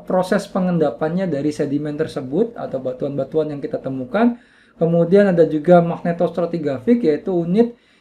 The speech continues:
stratigrafi yang berdasarkan dari data, eh, kemagnetannya. Dan yang terakhir adalah yang mungkin akan kita bahas di minggu depan, yaitu, eh,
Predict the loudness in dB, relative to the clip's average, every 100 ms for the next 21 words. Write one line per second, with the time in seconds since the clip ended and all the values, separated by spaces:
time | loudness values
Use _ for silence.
0 | _ -2 0 2 2 4 4 4 2 2
1 | 2 2 2 2 4 4 4 2 2 0
2 | 0 0 0 -6 _ _ -10 -4 -2 -2
3 | -2 0 2 2 0 -2 -4 -4 -2 -4
4 | -6 _ _ _ _ 2 2 2 -2 -4
5 | 0 0 0 -2 -2 2 2 2 -4 -4
6 | -4 -4 -6 -6 -4 -4 -2 -4 -6 -6
7 | -4 -4 -4 -4 0 2 2 0 _ _
8 | -8 -4 -2 0 4 4 4 0 -6 -4
9 | -2